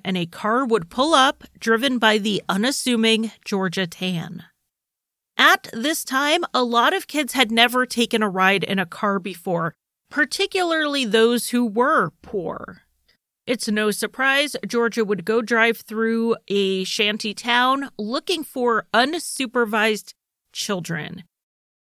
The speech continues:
She would offer them a ride in her car, and once they were inside,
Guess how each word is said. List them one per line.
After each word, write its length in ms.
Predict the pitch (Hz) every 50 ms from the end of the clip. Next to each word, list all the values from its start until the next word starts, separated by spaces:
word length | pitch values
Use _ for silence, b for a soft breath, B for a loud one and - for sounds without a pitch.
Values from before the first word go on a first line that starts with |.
| _ _ _ _ _ _ _ _ -
She 200 | - - 311 302
would 160 | 277 285 -
offer 340 | - 226 247 240 - 262 254
them 220 | 240 240 226 220
a 60 | 214
ride 280 | 196 208 208 208 208 208
in 120 | 202 190
her 120 | 185 175 170
car, 480 | 170 - 214 196 196 202 226 262 277 -
and 200 | 220 214 196 175
once 260 | 196 214 233 - -
they 140 | - 247 240
were 160 | 214 233 233
inside, 640 | 233 226 - - - 247 240 247 254 262 262 202